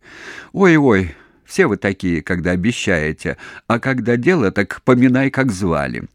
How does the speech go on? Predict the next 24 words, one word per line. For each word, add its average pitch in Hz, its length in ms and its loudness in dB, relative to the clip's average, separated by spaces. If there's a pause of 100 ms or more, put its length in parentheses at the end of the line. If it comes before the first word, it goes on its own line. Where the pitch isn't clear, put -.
(760)
Ну, 92 420 2
пошли 82 360 -2
на 196 160 2
сеновал, 87 500 0
я 101 140 2
тебе 82 200 -4
докажу. 87 680 0 (160)
Пошли, 80 460 -6 (120)
потихоньку. 95 720 -8 (1200)
Да 160 80 0
куда 160 340 2
мы, 82 380 -2 (160)
куда? 95 440 0
Смотрят 131 600 0
все. - 320 -6 (800)
Да 98 180 -2
нужно 82 760 -4
им 82 340 -2
больно. 73 560 -6 (880)
Другие 139 400 2
об - 60 -4
том 147 260 -2
же 87 100 -4
думают. 71 560 -8